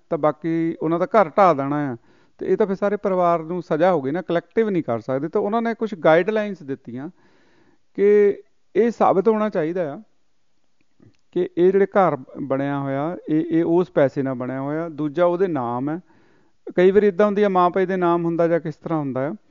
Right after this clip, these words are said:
ਸੋ ਉਹ ਕਾਲ ਨਹੀਂ ਕਰਨੀ। ਸੋ ਉਹ ਤੋਂ ਬਾਅਦ ਉਹ ਕਾਲ ਜਿਹੜੀ ਘਟੀ ਆ, ਇਹ, ਇਹ ਕਿੰਨਾ ਕੁ ਜਾਇਜ਼ ਆ, ਕਿੰਨਾ ਕੁ ਨਹੀਂ ਜਾਇਜ਼, ਇਹ ਦੇਖੋ ਮੌਕੇ 'ਤੇ ਡਿਪੈਂਡ ਕਰਦਾ ਆ। ਜੇ ਕਹੀਏ ਕਿ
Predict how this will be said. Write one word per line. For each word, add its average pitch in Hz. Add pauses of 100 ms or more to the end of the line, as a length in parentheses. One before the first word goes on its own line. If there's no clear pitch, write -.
(280)
ਸੋ 196
ਉਹ 214
ਕਾਲ 202
ਨਹੀਂ 185
ਕਰਨੀ। 120
ਸੋ 170
ਉਹ 175
ਤੋਂ 214
ਬਾਅਦ 208
ਉਹ 214
ਕਾਲ 180
ਜਿਹੜੀ 175 (160)
ਘਟੀ 113
ਆ, 90 (1160)
ਇਹ, 190
ਇਹ 214
ਕਿੰਨਾ 175
ਕੁ 170
ਜਾਇਜ਼ 185
ਆ, 185 (140)
ਕਿੰਨਾ 160
ਕੁ 151
ਨਹੀਂ 165
ਜਾਇਜ਼, 165 (340)
ਇਹ 185 (260)
ਦੇਖੋ 165
ਮੌਕੇ 151
'ਤੇ 160
ਡਿਪੈਂਡ 131
ਕਰਦਾ 95
ਆ। 98 (1400)
ਜੇ 156
ਕਹੀਏ 226
ਕਿ 208